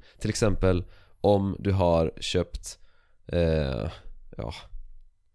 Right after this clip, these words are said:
om, om du har köpt sockor till exempel, så, så slår du in sockorna i papper och, och då, ja, och då har du en, en present, en julklapp.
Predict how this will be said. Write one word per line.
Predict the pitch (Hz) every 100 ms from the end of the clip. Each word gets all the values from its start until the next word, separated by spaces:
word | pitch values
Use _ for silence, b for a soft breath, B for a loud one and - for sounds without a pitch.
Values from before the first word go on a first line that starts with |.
| _ _ _ _ - - - - - - - - - _ _ _ _ _ _ _ _ _ _ - - -
om, | - 98 98 -
om | 104
du | 98
har | 98 92
köpt | 95 - -
sockor | - 127 - - 110 127
till | - 120
exempel, | 117 120 104 101 107 120 - _ _ _ _ _ _ _ _ _ B B B
så, | B - 95 90
så | - -
slår | - - 107 95
du | 98
in | - 107 107 90
sockorna | - 104 - - 78 76
i | 82
papper | - 95 - - 87 87 80 -
och, | 85 80 - -
och | -
då, | 85 85 80 - - _ _ -
ja, | 170
och | - 107
då | 104
har | 98 95 73
du | 73 -
en, | 78 76 - _
en | 85
present, | 80 101 104 101 95
en | 87
julklapp. | 98 120 - 127 -